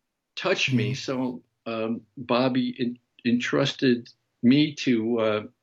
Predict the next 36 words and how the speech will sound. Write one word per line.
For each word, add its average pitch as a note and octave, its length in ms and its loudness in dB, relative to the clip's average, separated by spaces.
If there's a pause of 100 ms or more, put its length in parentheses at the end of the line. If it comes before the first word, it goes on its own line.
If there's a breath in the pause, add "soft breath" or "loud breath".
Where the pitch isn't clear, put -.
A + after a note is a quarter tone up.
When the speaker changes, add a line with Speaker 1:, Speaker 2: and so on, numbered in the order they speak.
(200)
Speaker 1:
do C3 220 6
a B2+ 40 4
good B2 180 2
job A#2+ 360 0
with A#2 160 2
his A#2+ 220 0
<laughs> B2 80 2
life C#3+ 140 2
story, A#2+ 500 2
which A2+ 240 -2
is G#2+ 260 -6 (300)
a A2+ 80 -2
big, A#2+ 240 -2
I A2 100 -2
took C#3 260 -2
as A#2 120 0
a A2 120 -2
serious A#2+ 540 2
Speaker 2:
Mm-hmm. B2 100 -2
Speaker 1:
responsibility. A#2 1000 2 (580 loud breath)
And, B2 300 4
um, B2 300 2 (720 loud breath)
that's C#3+ 240 0
a, C#3+ 140 -2 (120)
you D3 100 -2
know, B2 120 2
an A#2 80 -2
advanced C3+ 360 -2
copy B2 380 -2
of A#2+ 60 2
the A#2 60 -4
book. C#3+ 320 2
It's A#2+ 140 -2
gonna A#2+ 240 2
be B2 180 2
released A#2+ 640 0